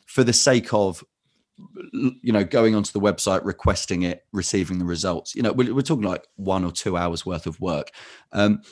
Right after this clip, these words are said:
and that's saving people huge amounts of money. I know people have done similar things with their existing job board contracts, you know, talking to, like, a Broadbean, getting as much data as they can, and with a fine-tooth comb going over, like, "Well, what, what did that contract actually bring us?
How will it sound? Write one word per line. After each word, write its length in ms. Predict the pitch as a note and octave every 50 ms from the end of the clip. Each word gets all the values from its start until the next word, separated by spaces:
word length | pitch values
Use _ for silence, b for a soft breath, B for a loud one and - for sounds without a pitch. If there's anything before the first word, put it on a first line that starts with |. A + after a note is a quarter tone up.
| b b b b _ -
and 100 | C#3+ D#3+
that's 140 | D#3+ D3+
saving 280 | - - D3+ D3 C3+ C#3
people 260 | C#3 C#3+ C3+ C3+ B2
huge 200 | A2+ C3+ C3 A2
amounts 280 | A2+ A#2 A2+ - - -
of 80 | -
money. 260 | - C3 A#2+ G2 F2 - -
I 80 | - A2+
know 160 | B2 B2 A#2+
people 240 | - A#2+ G#2+ - G#2+
have 60 | -
done 160 | - A2+ G#2+
similar 320 | G#2 - - A2 G#2+ G#2+ F#2+
things 340 | - - G#2+ G#2 F#2+ -
with 120 | - G#2 E2+
their 180 | G#2 G2+ G2+
existing 500 | G#2 G2 G#2 A2 A2 - - - G2+ G2+
job 220 | F2+ - A2+ G#2+ -
board 180 | - F2+ E2
contracts, 500 | - - F2 E2 D#2 - E2 D2 - -
you 60 | - G2
know, 80 | F#2
talking 380 | F2 - - G#2+ F#2+ - G2+ G2
to, 100 | - -
like, 160 | F2+ E2 -
a 40 | F#2
Broadbean, 680 | - - G#2+ A2 G#2 - - - D2+ D2 D#2 F2 - b b b b b b b b -
getting 220 | - A#2 G#2+ G2+
as 120 | G2+ F#2+ -
much 260 | A2+ G#2+ - - -
data 340 | - G#2 G2+ F#2 - - F#2+
as 100 | E2 -
they 140 | F2+ F2
can, 400 | D#2+ - - E2 D#2+ D#2+ E2 F2+ F2 b b b b
and 120 | - G2 G2
with 120 | G2+ F#2
a 40 | G2
fine-tooth 600 | - - - A2+ G#2+ G#2 G2 - G#2+ F#2+ F2 -
comb 260 | - - A2 G2 F2
going 280 | E2+ F2+ F#2+ F#2+ F#2 F#2
over, 240 | F#2 F#2 F2 E2 F2+
like, 180 | E2+ E2 -
"Well, 140 | - G2+ G2
what, 280 | G2 G#2+ G#2 - - -
what 280 | - G2 G#2 - -
did 160 | - G#2 F#2 -
that 320 | G2+ F#2+ G2 F2+ - -
contract 480 | - - G2+ F#2+ D#2+ - E2+ - - -
actually 420 | F2 - - - - - F2 E2
bring 300 | E2 - - G2+ F2 E2
us? 320 | C#2+ A1 G1+ - - -